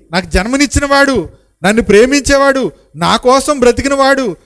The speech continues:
నా కోసం అన్నీ సిద్ధపరిచినవాడు, నన్ను ఇన్ని రోజులు పెంచినవాడు,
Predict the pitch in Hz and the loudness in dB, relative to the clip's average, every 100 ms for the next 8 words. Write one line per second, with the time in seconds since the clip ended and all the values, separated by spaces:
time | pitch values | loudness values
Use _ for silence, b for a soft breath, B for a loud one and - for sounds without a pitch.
0 | _ 156 185 254 262 269 240 240 269 220 | _ -4 -2 0 0 0 -2 0 -2 -2
1 | 226 262 254 269 269 269 262 190 b b | 0 0 0 -2 0 0 -2 -6 b b
2 | 202 220 220 247 262 262 262 233 226 220 | -2 0 2 2 2 0 -2 0 -2 0
3 | 269 262 269 262 180 | -2 2 2 0 -4